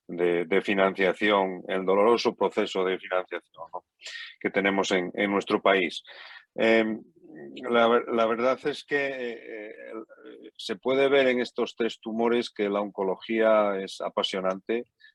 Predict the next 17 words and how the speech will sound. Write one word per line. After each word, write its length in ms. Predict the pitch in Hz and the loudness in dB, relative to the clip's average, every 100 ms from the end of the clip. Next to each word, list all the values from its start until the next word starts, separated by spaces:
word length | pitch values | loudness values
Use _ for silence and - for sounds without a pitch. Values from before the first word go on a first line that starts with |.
| _ | _
cada 260 | - 98 95 | -2 2 2
vez 180 | 104 101 | 0 -2
más 320 | 101 101 104 - | -6 -2 -2 -2
compleja, 720 | 104 95 104 104 - 117 - _ _ _ _ - | -4 -4 0 -2 0 -2 -2 _ _ _ _ -6
aunque 880 | 87 101 95 - 127 123 127 123 113 | -4 -4 -8 -4 2 6 6 4 2
tenemos 360 | 104 113 113 | 0 -2 -4
que 80 | 123 | -6
hacer 180 | 113 101 | -4 -4
esfuerzos 480 | 95 104 98 113 - | -2 -2 0 0 0
por 180 | 104 | 2
aprender 440 | 92 85 90 90 101 | 2 2 -2 -2 -2
los 180 | 98 87 | -2 -2
nombres 320 | 95 98 95 | -2 -2 -2
de 80 | 95 | -2
los 160 | 87 | -2
fármacos 460 | - 95 98 98 92 | -2 -2 -2 -2 -2
nuevos, 440 | 98 101 123 - | 0 2 2 -2